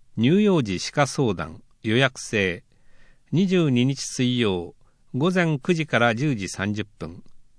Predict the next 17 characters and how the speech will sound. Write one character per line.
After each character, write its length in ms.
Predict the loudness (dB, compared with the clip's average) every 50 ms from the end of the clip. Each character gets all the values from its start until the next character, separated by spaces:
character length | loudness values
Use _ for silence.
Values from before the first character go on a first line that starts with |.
| _ _ _ -20 _ _ _
二 340 | _ -2 -2 -2 -2 -10 -4
日 180 | 0 0 2 2
月 340 | 2 -2 -2 -4 -4 -2
曜、 380 | 0 0 2 2 0 -2 -4 -8 -18 -20 -14 -4
午 160 | -2 -2 0 2
後 180 | 2 2 2
一 300 | 2 0 0 -2 -2 0
時 160 | 0 0 0
十 180 | 0 0 0 0
五 140 | 0 -2 -2
分 200 | -2 -2 -4 -4
か 140 | -2 0 0
ら 180 | 2 0 0 -2
二 160 | -2 -2 0
時 100 | -2 -2
三 260 | -4 -2 -2 -2 -2
十 120 | -2 -4